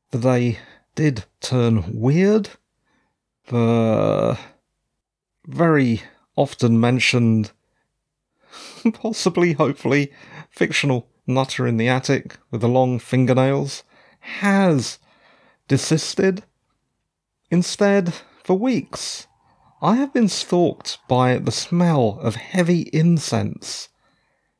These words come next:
Like the effluvia that I presume Christopher Lee's evil priest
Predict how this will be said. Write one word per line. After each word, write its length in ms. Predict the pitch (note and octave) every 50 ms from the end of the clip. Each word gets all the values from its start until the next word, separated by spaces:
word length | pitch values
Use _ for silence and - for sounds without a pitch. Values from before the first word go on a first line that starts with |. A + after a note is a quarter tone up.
| _ _ _ _ _ _ _ _ _ _ _
Like 460 | - E3 E3+ E3+ F3 F3 - - - - - - - - - - - - -
the 200 | D3+ D#3+ D#3+ E3
effluvia 920 | D#3+ - - - - - F3 F3 F#3+ F#3+ F#3+ D#3+ F3 D3+ B2 A2+ G#2+ G2+ - - - - _ _ -
that 160 | C#3 C3+ D3
I 180 | D#3 D#3 D3 C#3+
presume 800 | - - C#3+ C#3 B2+ G#2 G#2 B2+ B2+ B2+ B2+ B2+ A#2+ B2 A#2
Christopher 600 | - - - - C#3+ - - - B2+ - - B2+ A#2
Lee's 440 | A#2+ B2 B2+ A#2+ A#2 A2 G#2+ - - -
evil 280 | G3 F#3+ D3 C#3 B2+ A2
priest 560 | - - E3+ D#3 D3 G2+ - - - -